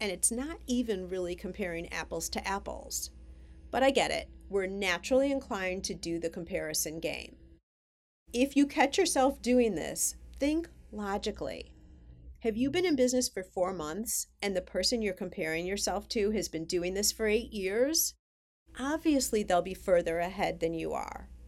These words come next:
Sometimes it's best just to stop following people on social media who make you question yourself. It's one thing to learn from others so that you can do better, and another thing to feel defeated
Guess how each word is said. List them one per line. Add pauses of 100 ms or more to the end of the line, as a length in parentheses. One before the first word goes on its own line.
(720)
Sometimes
it's
best
just
to
stop
following
people
on
social
media
who
make
you
question
yourself. (600)
It's
one
thing
to
learn
from
others
so
that
you
can
do
better, (420)
and
another
thing
to
feel
defeated